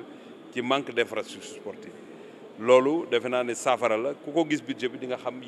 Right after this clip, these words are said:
yéene président de la République, yéene gouvernement du Sénégal ci répondre positivement ci préoccupation yooyu nga xam ne moom moo dal ci, ci Sénégal. Bi ñu fi jógee nag wax nañ ci lu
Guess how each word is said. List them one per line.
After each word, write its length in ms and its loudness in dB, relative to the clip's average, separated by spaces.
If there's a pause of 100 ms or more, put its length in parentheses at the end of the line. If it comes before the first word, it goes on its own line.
yéene 260 -2
président 420 -2
de 60 -6
la 100 0
République, 400 -8 (500)
yéene 320 6
gouvernement 420 0
du 100 -6
Sénégal 500 -4 (140)
ci 140 -6
répondre 420 0
positivement 720 -4
ci 100 -12
préoccupation 640 -4
yooyu 140 -2
nga 120 -6
xam 160 -10
ne 60 -6
moom 200 -6
moo 140 -4
dal 260 -6
ci, 400 -14
ci 120 -18
Sénégal. 380 -6 (680)
Bi 100 4
ñu 100 2
fi 120 -4
jógee 240 8
nag 160 0
wax 180 4
nañ 180 0
ci 120 -6
lu 100 0